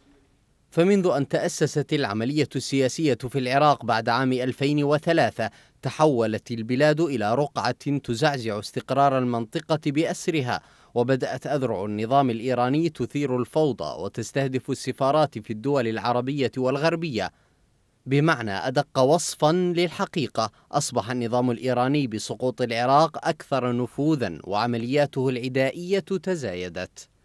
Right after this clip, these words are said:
إذ وجد في الاعتراف الدولي بالحكومة في بغداد متنفسًا له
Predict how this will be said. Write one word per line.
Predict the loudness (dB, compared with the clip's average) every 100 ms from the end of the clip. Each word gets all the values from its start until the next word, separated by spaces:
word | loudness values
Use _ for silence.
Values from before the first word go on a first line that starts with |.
| _ _ 0
إذ | 4
وجد | 6 6 4 4 4
في | 2
الاعتراف | -2 0 2 2 2
الدولي | -2 2 2 2 0
بالحكومة | -2 -2 -8 -4 -2 -2 -6 -4
في | -2
بغداد | 0 0 2 2 2 0
متنفسًا | -4 -2 -2 -2 -4 -4 -2
له | 0 2 0 -2